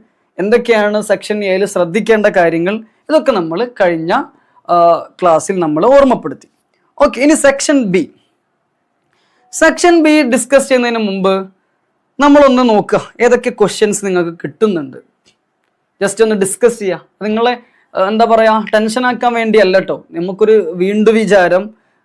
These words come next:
കിട്ടാനും അതിനനുസരിച്ച് നമ്മൾ എക്സാമിന് ഒരുങ്ങാനും വേണ്ടിയാണ്.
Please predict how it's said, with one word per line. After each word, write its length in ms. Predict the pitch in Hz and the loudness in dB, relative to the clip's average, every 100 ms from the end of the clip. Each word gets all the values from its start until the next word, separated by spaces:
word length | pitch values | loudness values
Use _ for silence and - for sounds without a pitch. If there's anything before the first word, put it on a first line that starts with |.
| - | -4
കിട്ടാനും 580 | 180 - 202 180 208 - _ 190 | -2 0 0 0 -6 -14 _ -2
അതിനനുസരിച്ച് 680 | 202 269 269 233 247 247 247 | 0 2 0 2 0 0 -4
നമ്മൾ 320 | 214 220 208 | -2 0 0
എക്സാമിന് 540 | 170 156 202 208 214 | 0 0 0 0 0
ഒരുങ്ങാനും 520 | 185 185 196 208 233 | 0 0 -2 -2 -2
വേണ്ടിയാണ്. 540 | 208 170 160 151 170 | -2 -2 -2 -2 -4